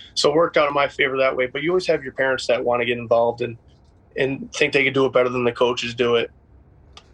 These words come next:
But it's definitely way worse now, I think. Back,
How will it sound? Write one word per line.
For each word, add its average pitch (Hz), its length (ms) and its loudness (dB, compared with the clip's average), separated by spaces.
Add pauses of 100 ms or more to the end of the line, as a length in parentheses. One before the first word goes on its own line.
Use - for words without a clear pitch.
(200)
But 131 240 2 (160)
it's - 520 -2 (180)
definitely 160 420 0
way 147 220 2
worse 147 300 -2
now, 139 220 2
I 156 80 0
think. 156 300 -4 (200)
Back, 131 240 0